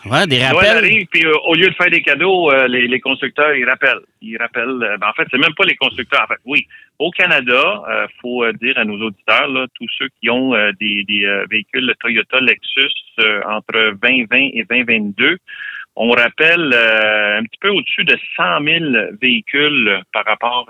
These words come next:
Speaker 2: à des problèmes avec les coussins gonflables.
Speaker 1: OK, ouais.
Speaker 2: Euh, et, et je me demande jusqu'à quel point, euh, ce rappel-là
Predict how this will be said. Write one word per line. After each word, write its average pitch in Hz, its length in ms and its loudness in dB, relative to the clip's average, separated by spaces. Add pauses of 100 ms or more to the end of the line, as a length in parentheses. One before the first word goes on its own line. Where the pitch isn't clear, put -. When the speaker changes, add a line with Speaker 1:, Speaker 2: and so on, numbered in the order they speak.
Speaker 2:
à 107 200 0
des 107 180 -4
problèmes 110 680 -2 (120)
avec 98 220 -6 (140)
les 98 220 -10
coussins - 260 -4
gonflables. 107 560 -4 (200)
Speaker 1:
OK, 120 180 0
ouais. 127 160 4 (100)
Speaker 2:
Euh, 101 540 0 (260)
et, 143 440 2
et 135 100 2
je 151 80 -8
me 175 120 2
demande 170 540 0 (140)
jusqu'à 147 280 0
quel 123 220 -2 (140)
point, 160 540 -2 (100)
euh, 110 140 0 (180)
ce 117 340 2
rappel-là 131 760 0